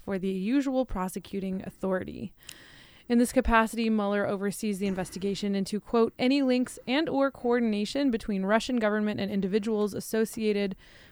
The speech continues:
with the campaign of President Trump, and any matters that arose or may arise directly from the investigation." <clears throat> Just came out that President Trump tried to have Mueller fired,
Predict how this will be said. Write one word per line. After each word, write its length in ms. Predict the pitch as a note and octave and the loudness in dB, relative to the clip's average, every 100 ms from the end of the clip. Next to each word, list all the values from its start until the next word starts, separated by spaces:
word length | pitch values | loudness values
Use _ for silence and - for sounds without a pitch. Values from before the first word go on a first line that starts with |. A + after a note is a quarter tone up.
| - | -6
with 80 | F#3+ | -2
the 80 | G#3 | -2
campaign 440 | A3+ G#3+ G#3+ G3 | 0 0 0 0
of 120 | F#3+ | -2
President 400 | - F#3+ F#3 G#3 | -4 -6 -6 -6
Trump, 340 | - C4+ C4+ - - - - - - | 0 0 0 -6 -12 -18 -20 -20 -6
and 120 | G#3+ | -2
any 220 | A#3+ B3 C4 | 4 4 6
matters 460 | A3+ G#3+ G#3 G#3 | 6 4 4 2
that 180 | F#3+ F#3 | 2 0
arose 440 | F#3+ F#3+ G3 F#3+ | 0 2 2 2
or 100 | F#3 | 0
may 220 | F3+ F#3 F#3 | 0 0 0
arise 320 | F3+ F3+ F3+ | 0 2 0
directly 340 | G3 F#3 - | 0 -2 -2
from 180 | F#3+ F#3+ | -4 -2
the 80 | F#3 | -2
investigation." 880 | F3 E3 - E3 F#3+ F3 F#3+ F#3 F#3 - _ - | -4 -6 -10 -6 -4 -4 -4 -4 -6 -10 _ -6
<clears throat> 260 | B3 C4+ A#3 | 6 8 8
Just 220 | B3 - | 4 2
came 200 | A#3 G#3+ | 2 4
out 140 | G#3 | 2
that 140 | G#3 G#3+ | 0 -2
President 400 | A3 G#3 G#3 - | -2 -2 -4 -4
Trump 240 | G#3 G3+ | -4 -4
tried 320 | - G#3 G3+ | 0 2 2
to 40 | G#3 | 0
have 220 | G3+ F#3+ | -2 -2
Mueller 320 | F#3+ F#3 F#3+ | -2 0 -2
fired, 580 | - B3+ C4+ B3+ C#4 E4 | 0 4 6 6 2 -2